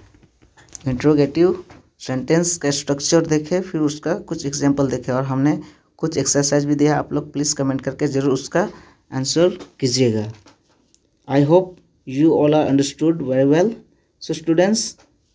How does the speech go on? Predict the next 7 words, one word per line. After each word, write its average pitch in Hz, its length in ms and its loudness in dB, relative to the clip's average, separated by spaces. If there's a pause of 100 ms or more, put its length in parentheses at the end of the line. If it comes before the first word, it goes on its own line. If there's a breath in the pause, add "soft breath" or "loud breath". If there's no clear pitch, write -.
(120)
on 151 100 4
this 151 220 0
way 175 260 2 (300)
we 143 180 2
have 156 300 2 (1600)
complete 139 380 0
this 160 400 0